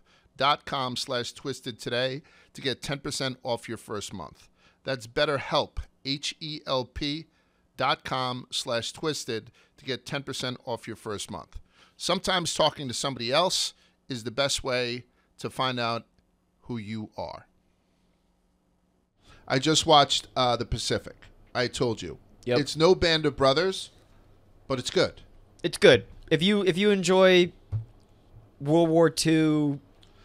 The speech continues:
Speaker 1: Yes.
Speaker 2: shows, if you enjoy decent shows, it's good.
Speaker 1: I should have watched it first, and I know it came second because Band of Brothers set such a high bar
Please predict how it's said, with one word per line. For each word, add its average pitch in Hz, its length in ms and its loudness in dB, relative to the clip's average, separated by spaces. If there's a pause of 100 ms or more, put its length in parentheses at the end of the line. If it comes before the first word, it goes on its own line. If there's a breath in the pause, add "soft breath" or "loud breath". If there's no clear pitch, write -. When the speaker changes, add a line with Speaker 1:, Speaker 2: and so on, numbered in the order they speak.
(140 soft breath)
Speaker 1:
Yes. - 240 -2
Speaker 2:
shows, 165 800 6
if 143 140 -8
you 175 120 0
enjoy 175 380 0 (200)
decent 170 300 -6
shows, 127 260 4
it's 95 140 -10
good. - 180 -6 (560 soft breath)
Speaker 1:
I 156 60 -2
should 240 220 2
have 220 80 2
watched 175 320 4
it 139 120 -2
first, - 560 -8 (500)
and 131 80 -4
I 135 80 2
know 147 180 2
it 135 140 -4
came 143 340 -4
second 104 600 -2 (320 soft breath)
because 123 520 -2
Band 139 340 -2
of 123 80 -2
Brothers 123 340 0
set - 320 -2
such - 300 -2
a 147 60 0
high 135 320 -2
bar 98 420 -6